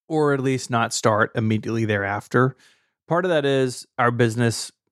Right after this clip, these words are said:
for the most part, is pretty cyclical. And so a lot of that stuff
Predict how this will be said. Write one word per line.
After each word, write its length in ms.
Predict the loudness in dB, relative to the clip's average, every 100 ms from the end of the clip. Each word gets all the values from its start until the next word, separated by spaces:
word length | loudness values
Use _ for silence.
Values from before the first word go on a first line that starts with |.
| _ _ -6
for 120 | -2
the 80 | 2
most 260 | 2 2
part, 180 | 0 0
is 80 | -2
pretty 280 | -2 0 0
cyclical. 680 | -2 -4 -4 -2 0 0 0
And 160 | -2 -2
so 640 | -2 0 2 2 0 -6 _ _ _ _ _ _ _ _ -2
a 100 | 0
lot 360 | 2 2 2
of 200 | 0 0
that 300 | 0 0 -2
stuff 760 | -6 -4 0 2 0 -4 -18